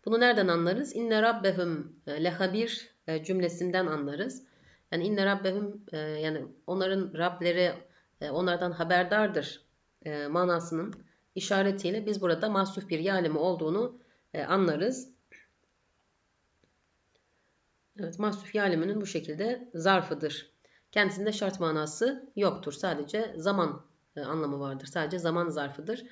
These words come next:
Şart manasından, e, soyutlanmıştır, mücerrettir.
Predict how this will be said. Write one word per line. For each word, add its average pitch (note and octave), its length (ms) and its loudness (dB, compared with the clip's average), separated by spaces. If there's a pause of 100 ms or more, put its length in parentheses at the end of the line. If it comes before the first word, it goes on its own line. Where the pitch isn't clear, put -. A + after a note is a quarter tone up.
(300)
Şart G3 320 -2
manasından, D#3 760 -4
e, D3+ 160 -4
soyutlanmıştır, D#3+ 720 -4
mücerrettir. D#3 800 -6